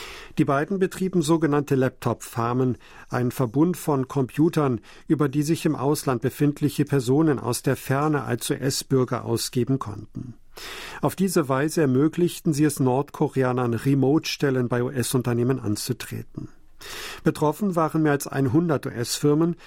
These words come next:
darunter globale Großkonzerne sowie Unternehmen mit Aufträgen aus dem Verteidigungsbereich. Die Gewerkschaft von Samsung Electronics hat ihre Streikdrohung für Mai bekräftigt,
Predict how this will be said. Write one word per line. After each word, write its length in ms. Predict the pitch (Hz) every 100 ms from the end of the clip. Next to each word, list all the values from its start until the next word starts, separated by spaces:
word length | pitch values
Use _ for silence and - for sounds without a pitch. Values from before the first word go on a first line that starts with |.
| - -
darunter 340 | 123 131 131
globale 460 | 123 113 120 147 143
Großkonzerne 1080 | 135 151 - - 127 117 131 110 113 107 - - -
sowie 320 | 143 123 127
Unternehmen 580 | 117 127 120 139 160 127
mit 180 | 117
Aufträgen 680 | 113 135 143 - - 139 139
aus 220 | 127 120
dem 160 | - 127
Verteidigungsbereich. 1400 | 131 - 127 123 117 101 - - 107 - - - - - - - - - - - - - - - - - - - - - - - - - - - - - - - - - -
Die 80 | 175
Gewerkschaft 760 | 170 143 135 139 - 175 - -
von 220 | 143 131
Samsung 480 | - 156 175 170 139
Electronics 720 | 123 - - 156 156 113 -
hat 160 | 117
ihre 220 | 131 117 110
Streikdrohung 960 | - - 123 151 - - 127 123 127
für 220 | 117 - 117
Mai 260 | 110 131
bekräftigt, 720 | 139 123 - 147 - 151 -